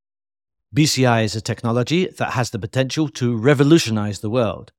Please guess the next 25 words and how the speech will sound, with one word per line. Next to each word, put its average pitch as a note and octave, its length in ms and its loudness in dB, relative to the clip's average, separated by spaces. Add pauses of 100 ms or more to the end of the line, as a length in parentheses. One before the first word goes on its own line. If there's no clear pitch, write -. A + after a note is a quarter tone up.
(400)
and C3 140 2
to B2 80 -2
transform B2+ 720 2
the G2 120 -4
human B2+ 360 2
experience. A2 680 -6 (1200)
But D#3 180 4
it E3 240 0
also F#3+ 380 4
has A2+ 160 -2
the A#2+ 80 -6
potential C3 460 -4
to G#2+ 120 -10
create A#2 360 0
new C3+ 140 0
problems G2+ 600 0
and G#2 200 -4
dilemmas, G2+ 560 -2 (460)
and B2+ 120 0
to - 80 -4
change C3+ 520 2
our A2+ 160 0
values G#2+ 540 0
and G2+ 180 -8
norms. G#2+ 480 -2